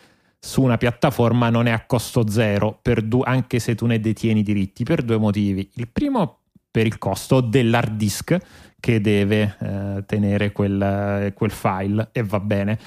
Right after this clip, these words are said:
Il secondo costo, che poi in realtà è uno dei motivi per cui oggi stanno scioperando gli autori, eh, gli autori e gli attori di Hollywood, è che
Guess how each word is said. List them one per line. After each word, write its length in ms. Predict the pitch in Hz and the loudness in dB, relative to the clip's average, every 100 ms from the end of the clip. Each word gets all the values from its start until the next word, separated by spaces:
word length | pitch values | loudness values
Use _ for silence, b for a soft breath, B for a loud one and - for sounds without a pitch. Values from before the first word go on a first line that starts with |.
| B B | B B
Il 120 | 190 | 2
secondo 460 | - 220 180 156 185 | 4 4 4 4 4
costo, 420 | 160 - - 135 | 4 0 0 2
che 140 | 117 | 2
poi 220 | - 117 123 | 2 2 4
in 60 | |
realtà 320 | 117 104 - | 2 0 2
è 60 | 123 | 4
uno 240 | 127 147 | 4 4
dei 140 | 120 113 | 2 2
motivi 360 | 113 110 123 | 0 0 0
per 200 | 110 104 | 0 -2
cui 180 | - 117 | 0 2
oggi 260 | 110 120 110 | 4 4 0
stanno 300 | - 107 107 | 0 2 2
scioperando 640 | - 110 104 110 117 104 | 2 0 2 2 4 4
gli 120 | 104 104 | 4 2
autori, 580 | 101 117 107 104 104 | 0 0 0 2 2
eh, 680 | 101 - 101 98 95 95 95 | 0 -2 -4 -2 -4 -4 -4
gli 60 | 98 | -2
autori 540 | 101 98 110 104 104 | 0 0 0 2 0
e 100 | 101 104 | 0 0
gli 80 | |
attori 340 | 101 - 120 110 | -2 0 0 4
di 80 | 135 | 4
Hollywood, 500 | 104 101 113 131 156 B B | 4 2 2 0 -4 B B
è 180 | - 185 | -4 -2
che 380 | - 196 135 | 2 2 2